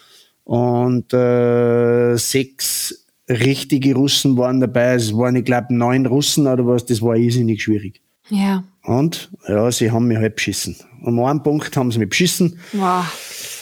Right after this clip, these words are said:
Speaker 1: Das wissen die heute noch.
Speaker 2: Mhm.
Speaker 1: <laughs> Komischerweise. Und, aber ich war nachher schon mit dem zweiten auch zufrieden. Also,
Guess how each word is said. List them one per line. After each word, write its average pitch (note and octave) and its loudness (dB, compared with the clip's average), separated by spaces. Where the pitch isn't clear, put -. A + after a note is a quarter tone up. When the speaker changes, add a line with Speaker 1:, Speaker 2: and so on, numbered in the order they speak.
Speaker 1:
Das B2+ 0
wissen E3+ 0
die C#3 2
heute C3 0
noch. F3 2
Speaker 2:
Mhm. G3+ 2
Speaker 1:
<laughs> F#3+ -10
Komischerweise. C3 2
Und, - -6
aber C#3 2
ich D3 2
war B2+ 2
nachher C3 0
schon A2 0
mit C3 2
dem A2+ 0
zweiten A#2 -2
auch A#2+ 2
zufrieden. C3 2
Also, A2+ 2